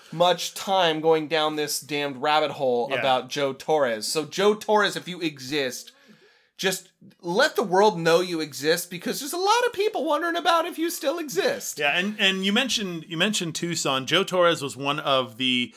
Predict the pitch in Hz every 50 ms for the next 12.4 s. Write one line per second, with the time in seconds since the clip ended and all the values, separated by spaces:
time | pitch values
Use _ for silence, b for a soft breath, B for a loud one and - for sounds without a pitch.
0 | B B B B B B B _ - - - - 123 120 117 113 107 127 123 107
1 | - - - 170 165 156 139 - - 151 143 135 151 139 131 123 120 113 - -
2 | - - 165 170 - 165 160 147 - - - 156 143 131 - - 175 170 160 -
3 | - 139 123 117 113 - 135 131 123 123 123 127 139 147 139 135 127 117 110 -
4 | - 147 143 135 123 - - - - 120 110 - - - _ B B B B B
5 | 143 147 156 139 135 131 123 - - - 160 156 160 160 156 151 - - b b
6 | b b b b b b b b b _ _ _ _ _ _ - 127 160 196 208
7 | - - 196 196 208 226 165 - 185 - 131 156 160 156 - 254 208 - 220 196
8 | - - - 175 170 165 165 - - - 147 139 135 143 151 165 - - _ _
9 | _ - 165 165 165 165 160 156 - - _ _ - 208 233 254 220 - - 170
10 | 160 147 127 - - - - - 175 175 175 185 190 165 - 165 156 151 147 135
11 | 120 - - - 139 131 120 120 - - - 117 - 143 139 - - 208 214 214
12 | 190 170 135 - - - -